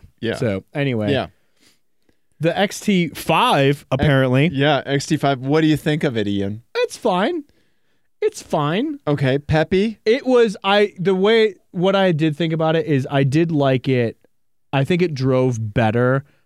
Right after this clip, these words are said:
Speaker 2: than the Apache.
Speaker 1: Okay.
Speaker 2: Than the Fapache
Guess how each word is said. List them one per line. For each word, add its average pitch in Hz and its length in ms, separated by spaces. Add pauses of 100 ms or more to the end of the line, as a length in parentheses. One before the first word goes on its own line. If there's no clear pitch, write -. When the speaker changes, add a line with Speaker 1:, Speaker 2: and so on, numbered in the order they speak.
(120)
Speaker 2:
than 117 460
the 104 480
Apache. 101 800 (260)
Speaker 1:
Okay. 147 380
Speaker 2:
Than 113 160
the 104 80
Fapache 92 720